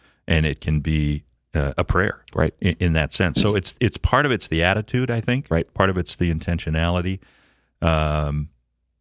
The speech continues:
Speaker 1: part of it is, you know, even in a very, very busy life, you can find five minutes, ten
Speaker 2: Right.
Speaker 1: minutes
Speaker 2: Right.
Speaker 1: to, to grab one of the many resources that are out there online or in a,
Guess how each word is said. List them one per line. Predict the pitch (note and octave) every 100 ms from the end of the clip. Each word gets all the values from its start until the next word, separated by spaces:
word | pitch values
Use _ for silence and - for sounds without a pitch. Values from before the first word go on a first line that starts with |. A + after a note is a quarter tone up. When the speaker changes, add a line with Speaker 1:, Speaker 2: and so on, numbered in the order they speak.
| _ _ _ _ _
Speaker 1:
part | -
of | B3+
it | B3
is, | G#2+ G#2 G2 - -
you | G#2+
know, | G2 F#2+ -
even | D3 G3+ D3+
in | G2
a | D#2+
very, | F2+ A#2 G2+
very | F2+ F#2+
busy | D#2+ F2+ D#2+
life, | E2+ E2 -
you | F#2+
can | -
find | - F2 F2
five | E2 D#2+ E2
minutes, | E2+ - - - _ _ _
ten | - F#2+
Speaker 2:
Right. | F2+
Speaker 1:
minutes | E2+ C#2+ - -
Speaker 2:
Right. | D#2 - -
Speaker 1:
to, | F#2 E2+ D#2+ E2 -
to | E2+ D#2+
grab | D#2 E2+ G2 G2+ E2+ - _ _ _ -
one | F2+ F2+
of |
the | D#2+
many | E2+ A2+ A2+
resources | G2 G2 F#2+ E2+ E2+ D#2
that | D#2
are | D2+
out | E2 -
there | D2 C#2+ _ -
online | E2 F#2 E2 F2+ F2+
or | D#2 D2
in | E2+
a, | D#2